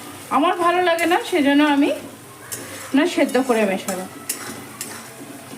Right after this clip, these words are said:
এবার এই সময় আমি দিয়ে দিচ্ছি কাঁচা পাকা লঙ্কা, দিয়ে আবারও কষিয়ে নিচ্ছি। আমার কিন্তু মশলাটা খুব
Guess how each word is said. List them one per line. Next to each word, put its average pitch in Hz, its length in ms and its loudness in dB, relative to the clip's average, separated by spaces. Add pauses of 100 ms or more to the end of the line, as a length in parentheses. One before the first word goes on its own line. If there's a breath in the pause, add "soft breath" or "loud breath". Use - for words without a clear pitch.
(1200)
এবার 302 160 6
এই 285 140 6
সময় 302 200 2
আমি 302 160 8
দিয়ে 277 200 2
দিচ্ছি 269 240 4 (100)
কাঁচা 254 300 0
পাকা 254 240 2
লঙ্কা, 247 540 2 (1600)
দিয়ে 233 180 2
আবারও 247 280 4 (140)
কষিয়ে 254 340 6
নিচ্ছি। 277 440 4 (1000)
আমার 247 260 4
কিন্তু 269 220 6 (120)
মশলাটা 269 400 2 (160)
খুব 392 160 4